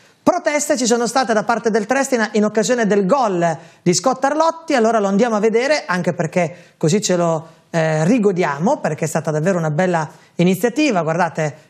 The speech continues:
eh, questo bel pallone lavorato tutto in, eh, verticale, eh, con Valeriani, Cikarevic e questo bellissimo destro di Arlotti. Ecco qua, il primo gol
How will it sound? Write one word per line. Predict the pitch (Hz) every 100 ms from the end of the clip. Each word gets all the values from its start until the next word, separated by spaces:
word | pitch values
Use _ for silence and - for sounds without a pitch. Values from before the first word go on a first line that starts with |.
| -
eh, | 156 156
questo | 170 170
bel | 156 202
pallone | 196 202 190
lavorato | 170 175 185 180 -
tutto | 339 359
in, | 240 208
eh, | 196 - - - 190 180
verticale, | 180 226 285 - 294 302 302 349 - - _ -
eh, | 190 190
con | 226 202 180 160
Valeriani, | 254 269 240 160 147 147 147 -
Cikarevic | 349 269 214 254 285 302 - 302 -
e | 208
questo | 196 185
bellissimo | 165 202 180 - 196 170
destro | 139 - - 170 156 - -
di | 160 175 180
Arlotti. | 185 175 156 135 - 170 156 - _ _ _ _ _ _ _ _
Ecco | - 196 170
qua, | 165 - -
il | 180
primo | 208 190 180
gol | 170 165 170